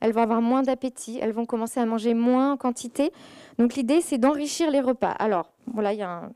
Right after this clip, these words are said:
petit panel, ça peut être, euh, rajouter du beurre, de la crème fraîche, des jaunes d'œufs,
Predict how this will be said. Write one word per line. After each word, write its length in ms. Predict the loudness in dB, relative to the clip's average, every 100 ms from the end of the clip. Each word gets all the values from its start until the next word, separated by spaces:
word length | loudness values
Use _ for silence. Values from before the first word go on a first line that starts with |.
| _
petit 140 | -20 -6
panel, 540 | -2 0 0 0 -4
ça 140 | -10
peut 140 | -10 -8
être, 200 | -8 -8
euh, 140 | -6
rajouter 300 | -6 -8 -10
du 140 | -12 -4
beurre, 240 | 0 2
de 40 |
la 80 | 0
crème 220 | -4 -8
fraîche, 480 | -8 -6 -4 -4 -8 -18 -20 _ _
des 220 | 0 0
jaunes 400 | 2 4 6 6
d'œufs, 400 | 4 2 4 2